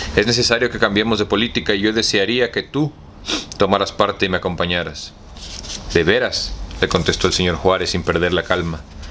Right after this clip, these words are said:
y como si le hablara de la cosa más llana del mundo, "te deseo muy buen éxito y muchas felicidades en el camino que vas a emprender. Pero yo no te acompaño en él".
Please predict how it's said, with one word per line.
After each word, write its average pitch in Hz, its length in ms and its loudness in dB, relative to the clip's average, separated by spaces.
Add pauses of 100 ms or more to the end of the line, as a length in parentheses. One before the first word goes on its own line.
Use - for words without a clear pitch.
(420)
y 98 80 4
como 104 160 2
si 110 100 0
le 101 80 4
hablara 107 260 2
de 131 80 0
la 117 100 0
cosa 123 220 0
más 127 460 0
llana 110 280 0
del 95 140 0
mundo, 98 400 -4 (760)
"te 98 100 6
deseo 101 460 2 (260)
muy 98 180 4
buen 90 220 4
éxito - 440 -4 (420)
y 95 80 2
muchas 87 340 2
felicidades 95 880 0
en 98 120 -2
el 95 120 0
camino 117 340 2
que 107 120 0
vas 95 180 0
a 92 40 0
emprender. 82 500 -2 (840)
Pero 87 160 4
yo 104 200 2 (520)
no 95 80 4
te - 80 2
acompaño 87 340 2
en 85 60 0
él". 85 220 -2